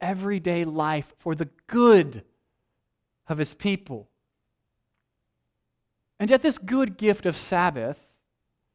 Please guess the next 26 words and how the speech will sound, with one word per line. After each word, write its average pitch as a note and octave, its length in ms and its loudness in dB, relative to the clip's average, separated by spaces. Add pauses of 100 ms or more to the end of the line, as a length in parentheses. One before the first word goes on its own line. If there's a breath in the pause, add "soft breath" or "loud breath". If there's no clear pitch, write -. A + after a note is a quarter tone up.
(760)
ends G#3 220 -2
up A3 260 -2
getting D3 360 -6 (880)
a A3 40 -8
little E3 360 -4 (380)
obscured. G#3 1040 -2 (2000)
Remember F#3+ 180 0
earlier F3+ 340 0
we D3+ 100 -2
talked E3 300 -2
about C#3+ 380 -2 (380)
some E3 180 -6
of D#3 60 -4
those D3+ 160 -2
traditions D3 680 -6
that D3+ 100 -10
were C3+ 180 -10 (220 soft breath)
built E3 300 -2
up F3 140 0
by C#3+ 140 0
rabbis C#3+ 560 0
around C3 280 -6
the B2+ 40 -8
Sabbath, C3 600 -6
that, C#3 180 -4
that C3+ 160 -10